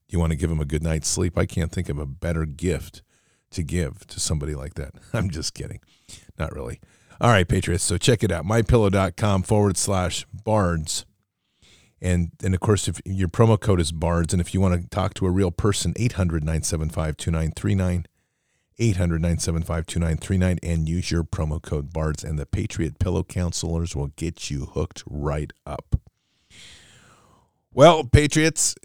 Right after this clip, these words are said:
it is another crazy kind of weekend, though it is a solemn weekend because we're always remembering our soldiers who have,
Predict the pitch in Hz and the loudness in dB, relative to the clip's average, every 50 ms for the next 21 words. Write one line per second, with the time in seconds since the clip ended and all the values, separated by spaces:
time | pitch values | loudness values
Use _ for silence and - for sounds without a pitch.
0 | - _ - 123 131 127 107 120 120 120 120 - - 117 117 113 113 117 120 120 | -20 _ 0 0 2 2 2 2 2 2 2 0 0 0 0 0 2 2 2 2
1 | 117 113 110 117 - - - - - - 117 113 120 120 117 110 95 - 101 101 | 4 2 2 0 -2 -6 -10 -8 -2 0 2 4 4 4 4 2 2 0 0 0
2 | 104 113 104 - - _ _ _ _ _ _ _ _ _ _ _ _ _ _ _ | 0 -2 -4 -6 -12 _ _ _ _ _ _ _ _ _ _ _ _ _ _ _
3 | - - 95 95 92 87 98 98 - - - - _ _ _ _ _ - 101 101 | -4 -2 0 0 0 0 -2 -2 -4 -8 -14 -18 _ _ _ _ _ -6 -2 -2
4 | 98 - - 95 85 82 85 - - - _ _ _ _ _ _ _ _ 101 98 | -2 -2 -2 -2 -2 -2 -2 -4 -8 -14 _ _ _ _ _ _ _ _ -2 0
5 | 95 98 110 113 101 95 - - - 107 107 107 98 87 85 80 - - 85 87 | 2 4 4 4 4 2 2 2 2 2 2 2 0 0 0 0 -2 -2 -2 0
6 | 87 85 - 92 82 90 90 87 87 87 87 82 - - 87 85 85 87 90 90 | 0 0 -2 -2 -2 -2 0 0 0 0 0 -2 -2 -4 -4 -4 -2 -2 -2 -2
7 | 85 85 85 80 80 82 80 80 78 - - - 90 87 82 - 73 71 - - | -2 -4 -4 -4 -4 -4 -4 -6 -6 -8 -6 -4 -4 -4 -4 -6 -8 -8 -6 -6
8 | - 78 78 76 - - | -6 -6 -6 -6 -8 -12